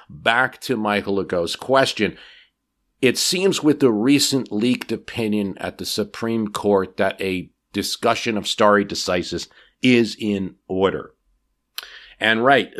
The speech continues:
so the recent case, we know it is a confirmed leak, that it was an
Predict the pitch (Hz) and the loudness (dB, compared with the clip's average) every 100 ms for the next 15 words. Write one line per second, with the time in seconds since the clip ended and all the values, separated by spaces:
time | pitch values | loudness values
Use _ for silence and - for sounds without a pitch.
0 | 95 - 131 107 101 135 156 165 139 123 | -12 2 4 4 6 4 4 0 0 0
1 | 110 - 107 98 104 123 143 139 113 107 | 0 0 0 2 4 6 6 6 2 2
2 | 98 95 90 - - 90 82 - 127 135 | 2 0 -2 -4 -4 -4 -4 2 4 4
3 | 139 135 98 98 131 - - 92 87 87 | 2 0 -2 0 0 0 -2 0 -2 -6